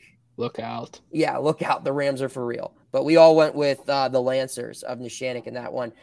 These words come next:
Speaker 2: which brings us to our final game, our final pick of week one. It is our week one game of the week.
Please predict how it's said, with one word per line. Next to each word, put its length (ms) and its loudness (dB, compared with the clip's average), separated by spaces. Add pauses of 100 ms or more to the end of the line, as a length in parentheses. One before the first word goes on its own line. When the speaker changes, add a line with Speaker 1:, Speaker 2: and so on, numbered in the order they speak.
(160)
Speaker 2:
which 160 -8
brings 200 4
us 100 0
to 140 4
our 120 8
final 340 2
game, 400 0
our 120 0
final 340 -2
pick 400 -6 (260)
of 260 2
week 320 -4
one. 460 2
It 320 -4
is 400 -2 (100)
our 500 2
week 300 -6
one 420 0
game 320 -4
of 120 -8
the 80 0
week. 440 -8